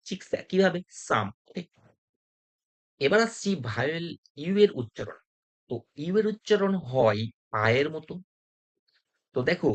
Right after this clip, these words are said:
এখানে যদি আমরা দেখি সিইউবি কাপ, তো এখানে ইউ এর উচ্চারণটা কিসের মতো হচ্ছে? আয়ের মতো হচ্ছে। তাহলে ইউ এর উচ্চারণ আয়ের মতো হয়। এইচ ইউ টি হাট, তাহলে এখানে ইউ এর উচ্চারণটা কিসের মতো হচ্ছে? আ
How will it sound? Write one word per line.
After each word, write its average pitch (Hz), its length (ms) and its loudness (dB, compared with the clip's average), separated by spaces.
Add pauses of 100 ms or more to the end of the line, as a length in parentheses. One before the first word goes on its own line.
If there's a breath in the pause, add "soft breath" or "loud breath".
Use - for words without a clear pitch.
(120)
এখানে 151 320 -2
যদি 190 120 -2
আমরা 165 200 -2
দেখি 123 360 -6 (260)
সিইউবি 165 1000 -4 (120)
কাপ, 107 300 -4 (540)
তো - 40 -4
এখানে 120 320 -4
ইউ 131 120 -8
এর 139 80 -6
উচ্চারণটা 151 340 -8
কিসের 156 220 -14
মতো 156 200 -12
হচ্ছে? 165 260 -12 (280)
আয়ের 117 500 4
মতো 107 240 -4
হচ্ছে। 107 320 -16
তাহলে 117 240 -10 (460)
ইউ 131 100 -8
এর 170 120 -2
উচ্চারণ 170 320 -6 (140)
আয়ের 120 280 2
মতো 147 180 -8
হয়। 156 200 -16 (420 soft breath)
এইচ 180 280 0
ইউ 185 180 -2
টি 131 200 -8
হাট, 110 340 -8 (200)
তাহলে 117 240 -2
এখানে 131 240 -4
ইউ 131 140 -6
এর 139 80 0
উচ্চারণটা 147 320 -6
কিসের 151 200 -10
মতো 151 160 -8
হচ্ছে? 151 280 -6 (440 loud breath)
আ 113 240 4